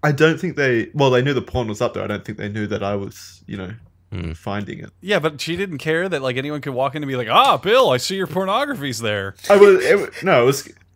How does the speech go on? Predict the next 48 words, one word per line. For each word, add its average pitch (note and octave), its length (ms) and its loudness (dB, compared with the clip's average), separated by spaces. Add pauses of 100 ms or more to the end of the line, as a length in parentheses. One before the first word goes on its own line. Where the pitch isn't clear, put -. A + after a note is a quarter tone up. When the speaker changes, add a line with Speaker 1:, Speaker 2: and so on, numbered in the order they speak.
(200)
Speaker 1:
it C#3+ 60 -2
was C#3 120 -4
kinda, D#3 180 -4
like, A#2 140 -2
hidden A#2 260 -6
at G#2 80 -6
the - 80 -6
back G2+ 220 -6
of - 80 -12
the - 80 -12
fridge. A2+ 240 -8
Speaker 3:
Ah, G2+ 360 -4
Speaker 1:
Like, - 180 -14
Speaker 3:
okay. F2 100 -20 (180)
Speaker 1:
it, A2+ 140 2
it D#3+ 100 4
wasn't, F3 300 2
it E3 60 2
wasn't E3 320 0
visible G2+ 360 -4
even G2 180 -4
Speaker 2:
Hmm. F#2+ 40 -10
Speaker 1:
as, F#2 100 -14
like, G2 160 -12
an G#2 140 -12
adult. G2 400 -8
Speaker 2:
Jackson G2+ 360 0
Speaker 1:
It - 20 0
Speaker 2:
was, F#2+ 80 -2
Speaker 1:
was F#2+ 60 -2
Speaker 2:
like, G2 100 -2
Speaker 1:
fridge. - 260 -12
Speaker 2:
bouldering F#2+ 680 -2
to - 120 -8
get F#2 260 -6
it. F2+ 140 -6 (320)
Speaker 3:
<laughs> - 80 -20 (500)
He D4 120 -6
was C3+ 100 -6
tearing D3+ 360 -2
the C3 80 -6
kitchen C3 340 -6
apart. B2 280 -2 (160)
"Where's C#3+ 280 -2
the A2+ 120 -8
porn?" G2 420 -6
Speaker 1:
Pretty B3 260 2
much. C3 500 -4